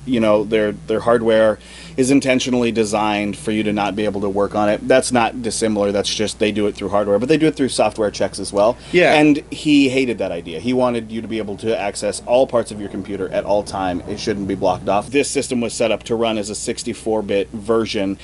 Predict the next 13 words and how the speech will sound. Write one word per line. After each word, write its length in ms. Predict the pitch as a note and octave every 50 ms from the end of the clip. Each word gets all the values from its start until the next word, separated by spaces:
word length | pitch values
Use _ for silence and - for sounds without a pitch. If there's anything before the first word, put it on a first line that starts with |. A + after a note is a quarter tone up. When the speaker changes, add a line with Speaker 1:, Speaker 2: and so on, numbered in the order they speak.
| - -
Speaker 1:
If 260 | B2 B2+ - - - - D3+
any 180 | D3+ D3+ D3+
of 60 | D3
you 120 | D3 D#3 C#3+
listen 340 | C3 C3 B2+ - C3 B2+ A#2+
to 260 | - - B2+ A#2 A2+ G#2
our 440 | G2 G#2+ G#2+ G#2+ G#2+ G#2 G#2 G#2 G2 -
podcast 580 | - A#2+ A2+ G#2 - A2+ G#2 G2+ G2 - - - -
on 440 | G#2 G#2 G2+ G2 G2 G2 G2+ G2+ F#2+ - - - - - -
the 100 | - A2+
year 280 | A#2+ A#2+ A#2+ A#2+ B2 A2+ - -
twenty-one 520 | - - - D3 C3 B2 A#2+ A#2 A2+ A2+ A2
thirty-eight, 600 | - A#2+ G#2+ G#2 G2+ G2 G2 G2+ - - -